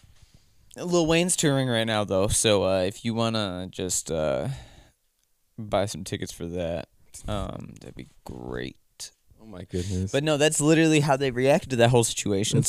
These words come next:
Speaker 1: So,
Speaker 2: hilarious.
Speaker 1: of course, like, <laughs> well, I shouldn't say of co-, of course, because this isn't a fore-, it should be a foregone c-, conclusion.
Speaker 2: Mm-hmm.
Speaker 1: But when you scam people out of millions of dollars, someone's gonna notice.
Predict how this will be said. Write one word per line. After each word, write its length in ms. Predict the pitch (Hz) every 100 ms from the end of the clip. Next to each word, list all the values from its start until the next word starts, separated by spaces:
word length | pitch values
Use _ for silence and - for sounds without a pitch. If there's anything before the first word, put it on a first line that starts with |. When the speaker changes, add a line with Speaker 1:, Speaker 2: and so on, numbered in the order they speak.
| -
Speaker 1:
So, 280 | 123 110 110
Speaker 2:
hilarious. 280 | - 101 -
Speaker 1:
of 160 | 139 127
course, 720 | - 160 175 147 - - - _ _ _ _ _ _ _ _ _ _ _ _ _ -
like, 260 | 165 165 - 160 - - _
<laughs> 100 | -
well, 120 | 113
I 80 | 110
shouldn't 260 | - 139
say 240 | - 101 67
of 140 | 104
co-, 140 | - -
of 160 | 117
course, 300 | - 107 78
because 240 | - 107 104
this 160 | 117
isn't 240 | 160 156 127
a 40 |
fore-, 280 | 104 117 110
it 140 | - 127
should 260 | - 196
be 120 | - 127
a 80 |
foregone 460 | - 110 90 76 82 -
c-, 80 | - -
conclusion. 680 | - 104 98 85 69 71 - -
Speaker 2:
Mm-hmm. 260 | 107 98 92 - -
Speaker 1:
But 120 | - 123
when 140 | 127
you 100 | 147
scam 420 | 147 - 160 175
people 320 | 151 110 - 85
out 80 |
of 80 | 110
millions 480 | 120 143 147 151 131
of 80 | 113
dollars, 560 | 113 120 139 165 - - _ _ _ _ _ _ _ _ _ _ _ _ _
someone's 560 | 151 - - 180 180 147
gonna 200 | 143 135
notice. 560 | 123 123 92 - -